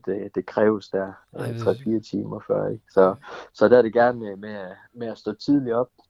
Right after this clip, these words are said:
Speaker 1: og så lige have en, en to timer minimum til, til det der pre-match meal der. Øh, og det er der nogen, der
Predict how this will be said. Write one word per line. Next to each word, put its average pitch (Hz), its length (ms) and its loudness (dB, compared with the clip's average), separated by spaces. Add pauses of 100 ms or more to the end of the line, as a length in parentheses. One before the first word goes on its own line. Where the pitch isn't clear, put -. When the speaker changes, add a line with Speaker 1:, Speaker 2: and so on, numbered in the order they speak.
(120)
Speaker 1:
og 107 180 -8
så 110 140 -2
lige 113 220 -2
have 117 120 0
en, 98 280 -8 (440)
en 107 180 -12
to 123 260 0
timer 120 440 0
minimum 107 500 2
til, 95 340 4
til - 160 0
det 104 80 2
der 101 100 6
pre-match 117 640 -4
meal 107 200 -10
der. 123 160 -4 (160)
Øh, - 220 -2
og 107 100 2
det 143 80 12
er 131 40 10
der 120 100 8
nogen, 120 220 0
der 104 80 0